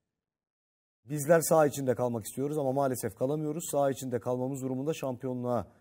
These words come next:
sonuna kadar inanıyoruz. Olaylardan, taraftarlarımıza yapılanlardan üzüntülüyüz." Tabii burada hocam yani, e, bu ülkede çok değil işte dört hafta sonra, hadi milli maç arası beş hafta sonra, altıncı haftada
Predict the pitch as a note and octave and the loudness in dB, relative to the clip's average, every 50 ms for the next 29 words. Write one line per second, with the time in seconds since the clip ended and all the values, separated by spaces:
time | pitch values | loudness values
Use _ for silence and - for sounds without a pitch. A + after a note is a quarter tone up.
0 | _ _ _ _ _ - - C#3+ C#3 C#3+ D#3 D#3+ D#3 C#3 A2+ G#2+ G#2 A2+ A#2+ C3 | _ _ _ _ _ -8 -4 -2 2 4 4 4 4 4 2 2 2 0 0 -2
1 | C#3+ D3+ D#3 D#3 D#3 E3 D3+ C#3 C#3 C3+ C3+ C3+ C3+ B2+ B2 B2+ A#2+ A2 - C3+ | -2 -2 -2 -4 -4 -4 -4 0 2 2 2 2 2 0 0 -2 -4 -2 -2 -2
2 | C3+ B2+ - - C3+ B2+ B2 B2+ C3 B2+ B2+ C#3+ B2+ A2 - A2 A2 G#2+ G#2 G#2+ | -2 -2 0 0 -2 0 0 -2 -4 -4 -4 -4 -4 -4 -4 -4 -4 -4 -4 -4
3 | G#2+ B2 E3 E3 D3+ C3 B2+ C3 A#2 - A2 G#2+ C3+ F3+ F#3 - - _ - - | -4 -4 -4 -4 -4 -6 -8 -10 -10 -10 -8 -8 -8 -8 -10 -12 -18 _ -20 -20
4 | - - - _ _ - D3 D#3 E3+ F3 D3 E3 E3+ D#3 F3 F3 E3+ D#3 F#3 F#3 | -20 -20 -20 _ _ 0 2 2 2 2 0 0 2 4 4 4 4 4 2 2
5 | F3 F3 - - - - _ _ B2 C3 C3+ C#3 D3 D3+ D3+ - - C3 B2+ B2+ | 2 0 -10 -20 -20 -20 _ _ 2 4 4 4 4 2 0 -2 -4 -6 -4 -2
6 | B2+ B2 A#2+ A#2+ C#3 D3 D3+ - - C#3 C3+ B2 D3+ D3 D3+ F3 E3+ D#3 - - | -2 -2 -4 -4 -4 -4 -4 -4 -4 -6 -4 0 0 2 4 4 4 2 0 -4
7 | - _ _ - D3+ D3 - - F3 D#3 A2+ G2+ F#2 - G2+ G#2 C3+ C3 A#2+ - | -16 _ _ -4 -2 -2 -2 -2 -4 -4 -4 -4 -6 -8 0 4 6 6 6 4
8 | B2 G#2+ - A2+ G2+ - - G2+ G2+ C#3 D#3 B2 B2 A2 A2+ A#2 A#2 A2+ B2 A#2 | 0 -2 -2 -6 -8 -6 -6 -6 -4 -4 -6 -6 -8 -8 -8 -8 -4 -4 -4 -2
9 | A2 A2+ G#2 A2+ G#2+ G2+ F#2 A2 A2+ B2+ A#2 - B2+ G#2+ - A2+ G2 - G#2 G#2+ | -4 -4 -4 -4 -6 -6 -8 -4 -4 -4 -2 -2 -4 -4 -6 -8 -8 -8 -8 -6
10 | C3+ C#3 B2+ A2+ - C3+ C3+ B2 C#3 A#2+ - - A#2 C3 F3+ G3 | -4 -4 -4 -4 -4 -8 -6 -4 -4 -4 -4 -6 -4 -4 -4 -4